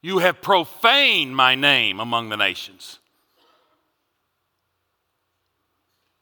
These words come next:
You profaned them among all the nations that you've gone. You've ruined my reputation. You made them think that I am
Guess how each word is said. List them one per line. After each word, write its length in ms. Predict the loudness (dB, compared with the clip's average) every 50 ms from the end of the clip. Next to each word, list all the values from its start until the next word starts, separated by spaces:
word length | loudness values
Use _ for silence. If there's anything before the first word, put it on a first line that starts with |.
| _ _ _ _ _ _ _ _ _ _ _ _ _ _ _ _ _ _ _ _ _ _ _ _ _ _ _ _ _ _ _ _ _
You 140 | -20 -20 -18
profaned 600 | -14 -14 -16 -10 -4 -2 0 0 0 -2 -4 -6
them 140 | -8 -8 -6
among 180 | -2 0 2 4
all 400 | 4 4 4 2 2 2 0 0
the 100 | -2 -2
nations 460 | -2 -2 -2 -2 -4 -10 -16 -14 -10
that 220 | -10 -10 -10 -12
you've 160 | -20 -20 -14
gone. 360 | -10 -10 -10 -10 -10 -16 -20 _ _ _ _ _ _ _ _ _ _ _ _ _ _ _ _ _ _ -12
You've 240 | -10 -8 -8 -4 0
ruined 380 | 2 2 4 4 2 0 2
my 120 | 2 0 0
reputation. 840 | 2 0 -2 -2 -4 -8 -10 -4 -2 -2 -2 -2 -4 -10 -16 -18 _ _ _ _ _ _ _ _ _ _ -12
You 160 | -8 -6 -4
made 300 | 0 2 2 2 2 0
them 140 | -4 -6 -6
think 360 | -4 0 2 2 2 2 0
that 160 | 0 0 2
I 180 | 2 2 2 0
am 160 | -2 -4 -6